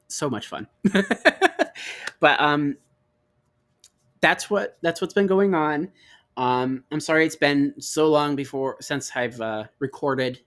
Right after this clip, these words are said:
um, and I didn't have a funny intro, but, you know, starting on the next one, funny intros will be back. Um, hopefully I hear from you guys on the text line.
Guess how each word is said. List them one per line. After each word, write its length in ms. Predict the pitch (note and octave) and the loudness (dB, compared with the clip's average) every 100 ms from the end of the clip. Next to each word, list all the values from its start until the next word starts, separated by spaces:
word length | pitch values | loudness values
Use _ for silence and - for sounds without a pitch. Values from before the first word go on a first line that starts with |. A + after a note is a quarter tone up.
| _ _ _ _ _ _ _ | _ _ _ _ _ _ _
um, 380 | A#2 A2+ A2 A2+ | -8 -6 -4 -4
and 80 | A2+ | -6
I 40 | A#2 | -6
didn't 220 | B2+ B2+ | -8 -6
have 220 | C3+ A#2 | -6 -4
a 160 | A2+ - | -8 -10
funny 280 | - C3 A#2+ | -6 -4 -2
intro, 580 | A#2+ A#2+ A#2 A#2 A#2 A#2+ _ - | -4 -4 -4 -2 -4 -8 _ -4
but, 320 | A2+ G#2 _ _ | -4 -4 _ _
you 120 | B2 | -6
know, 100 | A#2 | -6
starting 580 | - C#3+ C3+ B2+ B2+ B2 _ _ _ _ _ _ _ | -2 2 2 2 -2 -8 _ _ _ _ _ _ _
on 100 | C3 | -2
the 60 | B2+ | 2
next 320 | C3 C3+ - | 2 0 -6
one, 360 | C3 C3 C3 - _ _ D#3+ - | -6 -4 -6 -10 _ _ -20 -2
funny 240 | C3+ C3 | 0 0
intros 340 | B2 C3+ B2+ | -2 -2 -4
will 80 | C3 | -2
be 100 | C3+ | -2
back. 460 | C3 C3 - - - _ _ - - B2+ | 2 0 0 -12 -20 _ _ -20 -12 -4
Um, 220 | B2 B2+ | -2 0
hopefully 400 | F3+ - F3 D#3 | -2 0 4 6
I 80 | D#3 | 6
hear 200 | D#3+ D#3 | 2 0
from 180 | E3 | 0
you 100 | D#3 | 0
guys 480 | D3+ C#3+ C#3+ D3 C#3+ | 0 0 2 0 -4
on 160 | D3+ C#3+ | -4 -4
the 60 | |
text 380 | C#3 D#3+ D3+ - | -2 -2 -2 -2
line. 480 | D3+ D3 C#3+ C#3+ C#3 | -2 0 0 0 -2